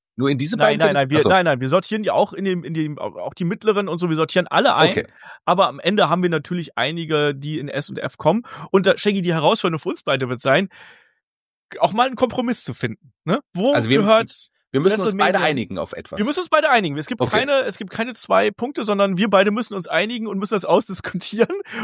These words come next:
Speaker 2: Und ich glaube, das könnte dann das Unterhaltsame auch an der Geschichte hier werden, ob wir uns dann irgendwann streiten, wo eine WrestleMania reingehört und ob eine WrestleMania ein S, ein A oder ein B ist zum Beispiel.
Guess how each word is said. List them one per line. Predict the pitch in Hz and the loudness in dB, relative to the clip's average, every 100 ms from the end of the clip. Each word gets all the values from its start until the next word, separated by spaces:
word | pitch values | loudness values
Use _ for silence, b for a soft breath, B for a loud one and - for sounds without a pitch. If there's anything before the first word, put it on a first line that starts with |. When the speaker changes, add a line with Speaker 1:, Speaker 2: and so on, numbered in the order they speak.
| B | B
Speaker 2:
Und | 196 | 0
ich | 180 | 2
glaube, | 202 170 | 0 4
das | 202 - | 2 2
könnte | - 233 220 | -2 -2 0
dann | 185 185 | 0 0
das | 165 160 - 143 151 135 B _ | -2 -4 -8 -14 -16 -16 B _
Unterhaltsame | 214 196 175 175 147 127 | -2 2 6 4 4 4
auch | 123 | 4
an | 120 | 2
der | 131 | 0
Geschichte | 123 - 131 - | 0 -2 -2 -2
hier | 127 127 | 0 2
werden, | 131 151 175 170 | 4 4 4 -2
ob | - 139 | -2 -2
wir | 170 | -2
uns | 151 | 0
dann | 156 | 0
irgendwann | 160 190 175 | 2 2 0
streiten, | - 147 156 180 147 | 0 2 2 2 -2
wo | 156 | 0
eine | 151 | 0
WrestleMania | 143 147 135 147 143 | 0 -2 -4 -2 2
reingehört | 131 143 139 131 135 - | 2 2 0 0 0 -2
und | 104 | -8
ob | - | -4
eine | 127 | -2
WrestleMania | 127 131 123 127 | -2 -4 -4 -4
ein | 117 | 0
S, | 139 160 143 | 2 2 0
ein | - | -2
A | 135 139 | 2 2
oder | 120 | 2
ein | 117 | -2
B | 131 135 | 0 0
ist | - - | 0 -8
zum | - | -10
Beispiel. | 95 101 - 135 262 | -6 -6 -4 -4 -4